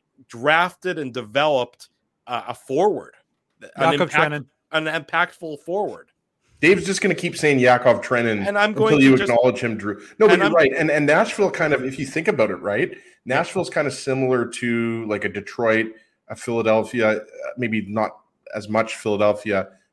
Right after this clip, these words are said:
Speaker 3: right now, but previously, like, team Saint Louis, teams that consistently would make the playoffs and they wouldn't get, like, top ten, top fifteen picks.
Speaker 1: Right.
Speaker 3: And in addition, Drew, as you know, Nashville's a team that traded away first round picks, right? Because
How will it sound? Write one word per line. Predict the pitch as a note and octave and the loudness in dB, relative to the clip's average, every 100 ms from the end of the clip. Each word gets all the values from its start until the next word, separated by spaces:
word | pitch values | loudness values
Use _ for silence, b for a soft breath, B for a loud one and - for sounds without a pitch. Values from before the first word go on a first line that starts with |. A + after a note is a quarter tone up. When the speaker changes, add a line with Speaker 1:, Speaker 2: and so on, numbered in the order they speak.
| - | -6
Speaker 3:
right | G#2 G#2 | -2 0
now, | F#2+ B2 A2+ G2 | 2 4 4 2
but | G2 F#2+ - _ _ _ _ | 0 -4 -6 _ _ _ _
previously, | - C#3 C3 - G2+ | -4 -2 -2 -4 -4
like, | G2 A2+ - _ | -4 -6 -8 _
team | - F#3 E3 | -6 -6 -6
Saint | - - A2 G2+ | -10 -6 -6 0
Louis, | B2+ C3 - B B | 4 4 2 B B
teams | - F#3+ F3 | -2 0 0
that | E3+ | -2
consistently | D3 B2 - E3 - D#3+ D3 C3 | -2 -6 -6 -8 -6 -6 -4 -2
would | B2 | 0
make | B2+ B2+ | -2 -2
the | G#2 | -6
playoffs | - C#3+ C3+ F#2 F#2 - - b b | -4 0 2 2 0 -4 -20 b b
and | A#2+ | -4
they | A#2 | -2
wouldn't | C3+ C3+ G2+ | 0 -2 -2
get, | A2+ - | -2 -2
like, | G#2 - | -6 -6
top | - A#2+ - | -2 -2 0
ten, | A#2+ A2 | -4 -2
top | A2 G#2 | -2 -2
fifteen | A2+ G#2+ G#2 | -4 -10 -6
picks. | G2 - - B B | -2 -2 -4 B B
Speaker 1:
Right. | F#3 | -2
Speaker 3:
And | A#3 | 2
in | D#3+ | 2
addition, | A2+ F3 - D3+ | 2 2 2 0
Drew, | A#2 G#2+ | 0 2
as | G#2 | 0
you | G2 | -2
know, | G2 D#3 B2+ G#2+ B B B A#2 | -2 2 2 0 B B B -6
Nashville's | C3+ C3+ A#2 | -4 -4 -8
a | A2 | -6
team | B2+ A#2 | -4 -2
that | G#2+ - | -2 -4
traded | - A#2+ A2 | -2 0 0
away | G#2+ B2+ D#3 - | 0 0 0 -4
first | - A#2+ G2+ G#2+ | -10 -8 -6 -4
round | F#2+ F#2+ | -4 -4
picks, | G2 - F#2 | -6 -6 -4
right? | C3+ | -4
Because | B2 A2 G2+ | -4 -8 -8